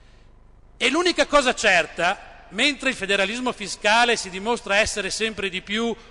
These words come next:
una burla, una bufala, l'unica cosa certa è che nei prossimi due anni regioni, province e comuni avranno tredici miliardi di euro in meno,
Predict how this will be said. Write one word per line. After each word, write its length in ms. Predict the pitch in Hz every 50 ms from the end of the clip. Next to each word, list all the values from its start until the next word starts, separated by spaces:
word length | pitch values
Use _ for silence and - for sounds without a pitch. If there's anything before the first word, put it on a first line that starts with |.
| - - -
una 260 | 214 220 220 214 208
burla, 460 | 196 254 254 240 220 185 180 170 165
una 180 | 175 180 175 165
bufala, 500 | 170 175 151 - - 147 143 151 175 - - - - -
l'unica 360 | 226 302 294 285 - 240 208
cosa 220 | - 254 233 226
certa 440 | - - 254 269 269 - - 262 254
è 80 | 226 -
che 100 | - 190
nei 120 | 190 185
prossimi 460 | - - 247 247 - - 220 202 202
due 200 | 170 180 180 180
anni 460 | 185 196 214 233 240 240 262 277 262 - - - - - -
regioni, 680 | 190 233 240 202 175 247 277 269 254 233 214 202 190
province 540 | - 190 190 190 208 254 269 262 - 214 208
e 60 | 196
comuni 520 | - 185 185 196 214 226 233 247 262 247 - - - - -
avranno 640 | - 180 180 165 180 190 208 220 233 240 254 269 277 - - - - - -
tredici 600 | - 202 226 247 254 262 285 - - - 285 262 -
miliardi 640 | 202 208 202 185 170 160 156 156 151 156 170 208 196 -
di 140 | 170 190 175
euro 420 | 147 139 131 123 131 131 175 190 - - -
in 160 | 208 208 190
meno, 420 | 160 139 123 110 113 117 117 117